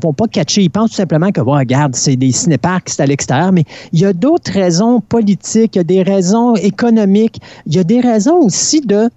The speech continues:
véhicules. Parce qu'à un moment donné, veux, veux pas, tu sais, euh, faut se ramener dans les années cinquante où est-ce que là, les gens avaient des grosses voitures où t'étais installé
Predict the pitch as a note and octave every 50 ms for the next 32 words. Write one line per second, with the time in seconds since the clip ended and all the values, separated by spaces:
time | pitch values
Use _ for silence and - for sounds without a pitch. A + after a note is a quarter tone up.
0 | _ _ _ _ - C#3 C3+ D#3 C4 C#4+ C#4 F#3 - - A#3 B3+ C#4+ C#4+ A3 C#3
1 | C3 - _ - - _ - - D#3 - - - - C4+ E4 E4 B3 F3+ F#3 G3
2 | F#3+ E3 F3+ D#3 D#3+ A3+ D#4+ D4+ F#3+ F#3+ C4 B3+ - G#3+ D#3 - - D#4 - -
3 | - D4+ D4 G#3+ F#3 D#3+ - E3 D3+ C#3 D#3 - - A3 A3+ G#3 - - - E3
4 | F3+ F#3 F#3 G3 A3+ D#4 D#4+ C4 F#3+ E3+ D#3 D3 E3+ D#3 D#3+ G3+ A#3 - - G#3
5 | D#3 B2+ B2 - G#3+ C4 D4 - - D#3+ C#3+ - - C#3+ D#3 G#3 A#3 G#3+ D3 C3
6 | C3+ G#3 F#3+ F#3+ C#3 C3+ C3+ A#2+ - C#3 D3 F#3+ G#3+ A3 E3+ D3+ D3+ D3 A#2+ -
7 | - - A3 A#3+ B3+ A3 D3+ B2+ - D3 C3 - F3+ F#3 E3+ C3 - - - D3
8 | A#2+ A#2+ D3+ E3